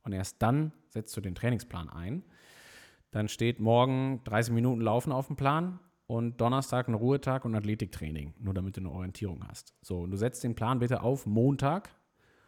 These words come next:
und dann machst du den Plan genau so, wie der da drin steht. Ja, also deswegen wichtig, was auch immer, das ist ein Grundsatz, ne? Was auch immer im Training vielleicht mal schief gegangen ist,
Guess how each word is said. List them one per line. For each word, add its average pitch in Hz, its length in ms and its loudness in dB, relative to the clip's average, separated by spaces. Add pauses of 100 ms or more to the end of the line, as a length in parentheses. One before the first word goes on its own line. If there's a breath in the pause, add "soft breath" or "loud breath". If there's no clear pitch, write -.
(400 soft breath)
und 104 160 2
dann 117 120 4
machst 143 180 2
du 131 60 0
den 117 140 0
Plan 117 260 2
genau 110 380 4
so, 117 560 0
wie 98 200 -4
der 104 180 2
da 98 180 0
drin 101 260 0
steht. - 480 -8
Ja, 110 480 -2
also 90 420 -2 (120)
deswegen 113 580 -2 (340)
wichtig, 143 560 -4
was 110 140 0
auch 113 120 -2
immer, 165 440 0
das 120 180 -10
ist 117 60 0
ein 110 80 0
Grundsatz, 113 560 -2
ne? 165 260 -2
Was 113 160 -2
auch 110 120 -2
immer 123 260 -2
im 113 140 -4
Training 139 440 0
vielleicht 113 440 -4
mal 101 180 -2
schief - 300 -8
gegangen 82 420 -8
ist, 107 380 -4